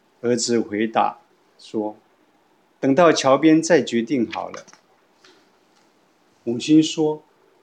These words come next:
：“我敢保证，如果我们试着过桥，它一定会断掉。”儿子安抚母亲说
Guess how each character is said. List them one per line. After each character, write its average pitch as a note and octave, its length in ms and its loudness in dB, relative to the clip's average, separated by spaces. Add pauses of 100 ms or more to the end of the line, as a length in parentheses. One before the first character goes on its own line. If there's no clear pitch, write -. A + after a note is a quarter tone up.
(360)
：“我 C3+ 100 0
敢 F#3+ 200 2
保 B2+ 200 4
证， C#3 260 2
如 C#3 160 2
果 E3 140 4
我 A#2+ 160 6
们 A#2 120 0
试 D#3+ 200 -4
着 B2+ 100 2
过 B2+ 240 4
桥， G2+ 260 -4
它 G3 380 -6
一 C3 140 -2
定 C3 200 -2
会 B2+ 140 -2
断 A2 340 0
掉。” G#2 360 -4 (2000)
儿 C3 140 2
子 B2+ 200 -2
安 D#3 280 -2
抚 A2+ 160 -2
母 G#2 220 -4
亲 C3+ 260 -6
说 C#3 460 -6